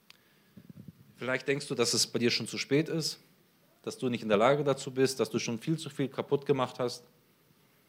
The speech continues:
Ich habe gute Nachrichten für dich heute. Es ist nicht zu spät. Und es ist auch nicht zu spät, um Vergebung zu bitten, wo wir der Feind waren. Wenn ich über sowas bete, mer-, sagt mir Gott auch oft, „Hey Ricardo,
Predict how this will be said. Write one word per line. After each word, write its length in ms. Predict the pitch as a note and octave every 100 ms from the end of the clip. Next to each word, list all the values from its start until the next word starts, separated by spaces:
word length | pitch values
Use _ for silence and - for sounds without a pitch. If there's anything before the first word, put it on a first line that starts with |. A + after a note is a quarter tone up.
| _ _
Ich 80 | -
habe 100 | G#2
gute 220 | A#2+ B2
Nachrichten 420 | G#2+ - G2+ -
für 140 | - F2+
dich 180 | F2+
heute. 240 | E2+ E2+ F2+ - - _ _ _ _ _ - -
Es 120 | G2
ist 140 | G#2
nicht 160 | G#2+ -
zu 120 | -
spät. 340 | - E2+ - - _ _ _ _ - _ _ - _ _ _ _ _ _ _ _ _ _ _ _
Und 100 | A2+
es 100 | A2
ist 60 | B2
auch 140 | A2
nicht 160 | A#2+ -
zu 80 |
spät, 220 | A#2+ C3 A#2
um 80 |
Vergebung 500 | G#2 A2 B2+ D3 D3
zu 120 | C#3+ A#2+
bitten, 380 | B2+ C3 B2+ A2
wo 160 | A2
wir 180 | A#2+ C#3+
der 100 | A#2+
Feind 400 | G2+ - A2+ A2+
waren. 240 | F#2 F2+ - - _ _ _ _ _ _ _ _ _ _ _ _ _ _ _ _ _ _ _ _ _ _ - - _ _ _ _ -
Wenn 100 | A#2+
ich 80 | A#2
über 140 | A#2+
sowas 320 | A2+ B2 A2+
bete, 260 | C3 C#3 C#3
mer-, 400 | A#2 B2 A#2 G2+
sagt 240 | A#2 A#2+
mir 80 | B2+
Gott 200 | A#2 A#2+
auch 180 | G#2 G#2+
oft, 240 | A#2 -
„Hey 140 | A#2 A2+
Ricardo, 460 | G#2 A#2 A#2+ A2+